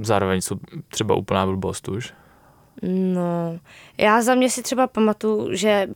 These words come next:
Speaker 2: vy cigáni chodíte na železo.
Speaker 1: Jo.
Speaker 2: To byla taková ta typická. A to už teď jako není, ale určitě se říká, slyšela jsem kriminálnici, že jo, a takový podobný věci. No, taky mám nějaký špatný zkušenosti,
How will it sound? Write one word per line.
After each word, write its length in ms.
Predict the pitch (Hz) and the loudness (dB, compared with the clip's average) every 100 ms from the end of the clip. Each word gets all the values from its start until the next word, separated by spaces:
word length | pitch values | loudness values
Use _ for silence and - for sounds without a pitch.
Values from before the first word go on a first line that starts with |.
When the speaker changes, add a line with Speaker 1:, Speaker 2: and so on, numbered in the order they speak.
| - | -2
Speaker 2:
vy 120 | 220 | 0
cigáni 480 | - 208 220 214 214 | 2 4 6 6 4
chodíte 440 | - 185 196 202 | 2 2 2 4
na 300 | 190 180 175 | 4 2 0
železo. 400 | 156 165 165 147 - - _ _ _ - - | -2 -2 -2 -6 -12 -16 _ _ _ -20 -6
Speaker 1:
Jo. 160 | - 101 - - | 0 0 -2 -10
Speaker 2:
To 80 | - | -4
byla 180 | 190 185 | 0 2
taková 420 | 185 - 185 175 | 0 -2 0 0
ta 140 | 175 180 | -4 -4
typická. 600 | 196 - 180 - 175 190 - - - | -4 -4 -6 -2 -2 -2 -8 -10 -2
A 80 | |
to 100 | 202 | 2
už 100 | 247 | 4
teď 140 | - 254 | 4 4
jako 220 | 247 277 | 4 4
není, 300 | 226 208 220 | 6 6 6
ale 280 | - 208 202 | 4 4 4
určitě 360 | 196 - 220 | 2 -2 0
se 160 | 214 226 | 2 2
říká, 300 | 196 - 208 | 0 2 0
slyšela 380 | - 190 196 190 | 0 -4 -4 -4
jsem 160 | - | -6
kriminálnici, 1160 | - 175 180 185 185 175 175 170 - 175 165 165 - - - - _ | -6 0 2 4 4 4 2 -2 -4 0 0 -2 -6 -20 -20 -20 _
že 200 | 165 180 | -2 2
jo, 380 | 175 170 165 165 - - - - - _ _ | 4 2 0 -4 -18 -20 -20 -20 -20 _ _
a 240 | 165 165 160 | -6 -6 -4
takový 260 | 180 220 | -2 -2
podobný 360 | 202 190 202 208 | 2 4 4 4
věci. 300 | 180 - 190 | 2 0 2
No, 280 | 190 185 - - - | 4 2 0 -10 -4
taky 280 | 202 - 247 | -4 2 4
mám 260 | 247 233 | 4 4
nějaký 600 | 220 208 196 208 196 185 - | 4 4 2 0 0 -2 -4
špatný 420 | - - 196 196 | -4 -2 0 0
zkušenosti, 800 | - - - 208 208 - 240 247 | -4 -4 -2 2 0 0 -2 -2